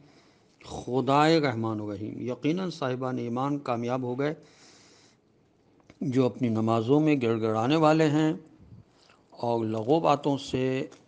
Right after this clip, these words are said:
एराज़ करने वाले हैं और ज़कात अदा करने वाले हैं और अपनी शर्मगाहों की हिफाजत करने वाले हैं, अलावा अपनी बीवियों और अपने हाथों की मिल्कियत कनीज़ों के, के उनके मामले में उन पर कोई इल्ज़ाम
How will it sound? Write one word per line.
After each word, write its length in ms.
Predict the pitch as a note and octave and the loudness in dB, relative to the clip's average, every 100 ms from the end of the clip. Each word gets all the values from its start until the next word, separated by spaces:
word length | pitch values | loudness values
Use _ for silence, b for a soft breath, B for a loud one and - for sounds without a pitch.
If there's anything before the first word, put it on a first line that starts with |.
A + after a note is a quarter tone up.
| _ | _
एराज़ 640 | A#2+ A2+ A2+ A#2+ C#3 C3+ - | -4 -2 0 2 2 0 -4
करने 220 | A#2+ A2 | -4 -4
वाले 280 | G#2 G#2 G2+ | -8 -12 -12
हैं 240 | F#2 - - - B B B B B B B - | -12 -14 -18 -20 B B B B B B B -10
और 280 | B2 A#2 A#2 | -4 -2 0
ज़कात 420 | - - C3+ D3+ | -2 4 4 4
अदा 180 | D3 D#3+ | 4 4
करने 220 | E3 D#3+ | 4 4
वाले 300 | D#3+ D#3 D#3+ | 6 6 6
हैं 80 | D3+ | 4
और 100 | C#3 | 2
अपनी 240 | B2+ B2+ | 0 -4
शर्मगाहों 720 | - A#2+ A2+ A2+ G#2+ A2 C3 | -4 -4 -2 -4 -4 -4 -4
की 140 | C#3+ C#3+ | -4 -6
हिफाजत 600 | A2+ A2 A#2 A2+ D3 C#3+ | -6 -4 -2 0 -2 -2
करने 200 | D3 D3 | -2 -2
वाले 260 | C#3+ C#3+ D3 | 0 0 -2
हैं, 280 | D3 D3+ D#3 - B B B B B B B B _ | -2 -4 -8 -16 B B B B B B B B _
अलावा 440 | B2 A#2+ A#2+ C#3+ D#3+ | 0 2 4 4 4
अपनी 260 | D#3 D#3+ | 2 0
बीवियों 460 | D3 D3+ D3+ D#3+ E3 D#3 | 2 2 4 4 4 4
और 60 | |
अपने 280 | C3 C3 A#2+ | 2 -2 -6
हाथों 480 | G#2 - B2 - D3 | -6 -4 -4 0 -2
की 180 | C#3+ D3 | 0 -2
मिल्कियत 600 | B2 A#2 A#2 B2+ C3+ C3+ - | -2 -4 -6 -2 -2 -2 -4
कनीज़ों 460 | A#2+ A#2 A2+ C#3+ | -2 -2 -2 -2
के, 240 | C3+ D3+ D3+ | 0 0 0
के 240 | - - B2 - | -2 -6 -6 -2
उनके 360 | C#3+ D#3+ E3+ E3 | -2 -2 -2 -2
मामले 500 | C#3 A#2+ B2 B2+ A#2+ | 0 0 -2 -4 -4
में 300 | B2+ C3 - b b b b b b _ | -4 -4 -6 b b b b b b _
उन 180 | C3+ C#3 | 0 0
पर 180 | C#3 D#3 | 4 4
कोई 180 | C#3+ C3+ | 4 2
इल्ज़ाम 640 | A#2+ A#2 C3 C#3 C#3+ | 2 2 4 4 2